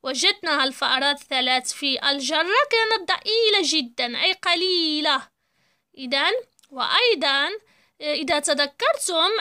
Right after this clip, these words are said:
أن الفأرات الثلاث اتفقن على احترام، آه، على احترام قرارهن.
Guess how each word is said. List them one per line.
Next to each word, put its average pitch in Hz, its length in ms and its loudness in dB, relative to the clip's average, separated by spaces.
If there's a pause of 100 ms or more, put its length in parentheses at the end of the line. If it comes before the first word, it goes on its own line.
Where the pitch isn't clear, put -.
أن 440 260 2
الفأرات 302 680 0
الثلاث 254 840 0 (380)
اتفقن 370 520 -2
على 320 340 2
احترام، 453 840 2 (760)
آه، 370 340 0
على 320 220 2
احترام 381 500 0 (220)
قرارهن. 359 840 2